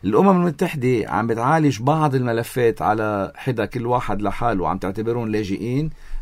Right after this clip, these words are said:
ببعض المواصفات يلي هي بتعتبرها، آه، بتنطبق على اللجوء، ولكن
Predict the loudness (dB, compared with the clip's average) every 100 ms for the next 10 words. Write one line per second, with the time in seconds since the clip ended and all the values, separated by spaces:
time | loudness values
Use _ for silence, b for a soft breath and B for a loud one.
0 | b -2 0 2 0 -2 -4 -4 -4 -4
1 | -4 -2 -2 -2 0 2 0 -2 -4 -2
2 | 0 0 -2 -4 b b b -4 -2 -2
3 | -4 -4 -4 -2 0 2 0 0 -2 -2
4 | -2 0 -2 -2 -8 -4 0 2 2 2
5 | 0